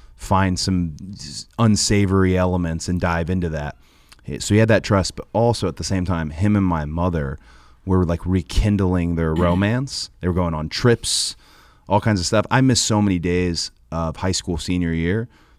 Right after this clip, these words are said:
Speaker 1: that the, and I had a fine G P A, but the, the principal told me, he's like, "If you miss one more day, you can't legally pass. Like, you
Speaker 2: <laughs>
Speaker 1: can't graduate. Please don't miss another day."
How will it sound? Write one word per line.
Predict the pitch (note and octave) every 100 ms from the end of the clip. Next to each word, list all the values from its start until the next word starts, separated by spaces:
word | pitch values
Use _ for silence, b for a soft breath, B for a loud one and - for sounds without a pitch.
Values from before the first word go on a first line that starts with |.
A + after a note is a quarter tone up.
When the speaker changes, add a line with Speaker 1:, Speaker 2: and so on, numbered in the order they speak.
| _
Speaker 1:
that | - F2+ -
the, | E2+ C#2+
and | G2
I | G#2+
had | A#2
a | F#2+ E2
fine | - G#2 G2+
G | F2
P | F2 F2
A, | A2+
but | D#2 E2
the, | E2 D2 - -
the | F2 D2+ - _ _
principal | - G#2+ E2+ E2
told | F#2 F2
me, | D#2
he's | D2
like, | D2
"If | F2+
you | F2+
miss | F2 -
one | D2+ D#2+ E2+
more | E2+ E2 D#2+
day, | D2 C2 G#1+ - - - -
you | E2+
can't | - - F2 D#2 -
legally | E2+ F2 F2+ D#2+ D#2+ D#2
pass. | - C#2+ A#1 - -
Like, | - D#2+
you | F2+
Speaker 2:
<laughs> |
Speaker 1:
can't | G#2+ G2+ D#2+
graduate. | F2 E2 D#2+ D2 A1+ -
Please | - G#2+ G2 F#2+
don't | E2+ D#2+
miss | D#2+ E2
another | D2+ D2+ D2
day." | D2 D2+